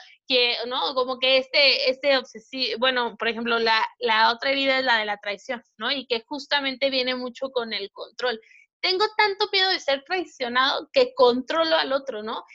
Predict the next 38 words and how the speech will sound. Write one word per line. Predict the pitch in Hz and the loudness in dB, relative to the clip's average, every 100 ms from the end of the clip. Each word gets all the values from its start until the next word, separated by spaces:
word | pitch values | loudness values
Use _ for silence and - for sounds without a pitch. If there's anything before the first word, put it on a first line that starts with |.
| - | -6
Y | 262 | 2
lo | 262 262 | 2 2
controlo | 311 302 359 | -2 -4 -2
de | 466 466 415 | 0 0 0
una | 403 | -2
forma | 381 349 330 302 349 | -2 0 0 2 0
en | 277 | 2
la | 240 | -2
que | 233 233 | -2 -4
<laughs> | 262 - | -4 -4
casi | - | -2
que | 311 269 | 4 4
no | 320 | 4
se | 330 453 | 2 2
me | 403 | 2
escape | 277 - 302 294 330 | 0 0 0 2 0
y | 311 | -2
que | 247 | -4
en | 233 226 214 | -6 -8 -2
todo | 330 381 | 2 2
momento | 370 302 302 285 294 | 0 0 -2 -2 -2
yo | 277 285 - | 0 -2 0
pueda | 330 339 | 0 2
vigilarlo, | 330 269 262 262 262 294 - _ _ _ | 0 -6 -4 -2 -2 -4 -6 _ _ _
porque | 269 269 262 | -8 -4 -4
tengo | - 381 381 403 | -2 -2 0 0
este, | 392 359 381 370 370 | 0 -2 0 0 0
este | 330 311 359 | -8 -8 -8
miedo | 330 320 349 | -4 -2 0
a | 330 277 | -2 -4
que | 226 | -6
me | 226 | -2
va | 240 | -2
a | |
traicionar | 269 330 - 240 269 | -4 -8 -6 -2 0
en | 285 | 0
algún | 226 220 240 | -4 -8 -8
momento. | 240 254 240 - | -8 -10 -12 -16